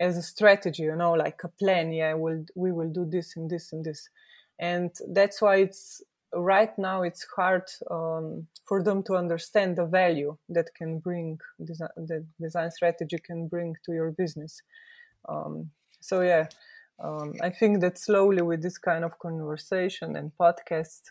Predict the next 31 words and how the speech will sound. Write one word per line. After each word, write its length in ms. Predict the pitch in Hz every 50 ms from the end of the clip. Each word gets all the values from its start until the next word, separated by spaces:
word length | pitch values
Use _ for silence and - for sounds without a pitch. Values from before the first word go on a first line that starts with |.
| - 202 -
they 200 | - 156 170 165
will 400 | 165 160 160 156 156 156 151 - - - - 165 156
get 260 | 180 170 165 170 - - - - _ _ _ _ _ _ _ _ _ _ _ _ _ _ _ - - _ _
to 120 | - 110 101
know 300 | 101 - 196 101 98 185
the 120 | 170 175
process 680 | - - 190 180 185 180 - 175 165 165 - - - - - -
in 180 | 180 175 170 170
a 60 | 165
bit, 260 | 156 202 190 196 - - - -
um, 480 | 185 165 160 165 160 156 160 165 180 - _ _ - -
in 120 | 170 170 165
a 400 | 165 160 156 156 156 - - 180
more 200 | 190 202 196 185
deep, 280 | 170 202 196 202 - - - - _ _ _ _ _ _ _ _ _ _ _ _ _ _ _ _ _ _ -
um, 340 | - - 175 170 165 165 - - _ -
in 160 | 185 190 185
a, 420 | 170 170 175 180 - - _ - 190
in 120 | 180 175
a 160 | 175 175 170
much 340 | 170 175 180 180 180 185 180
broader, 560 | 170 202 214 220 226 202 196 190 190 190 196 - -
um, 600 | 175 170 175 175 165 170 165 - - 170 165 - _ _ _ _ _ _ _ _ _ - - - - _ _ _ _
situation, 720 | - - - 185 - - 220 226 240 233 - - 220 208 202
so 260 | 208 - 208 190 190
we 140 | 202 202 190
can, 500 | 196 - 196 185 185 185 180 175 175 - - -
um, 440 | - - 165 165 160 165 160 160 - - _ _ _ - 185
be 100 | 208 214
more 420 | 202 202 208 233 240 226 208 196
effective 640 | 185 180 - - 196 190 190 - - 175 156 - -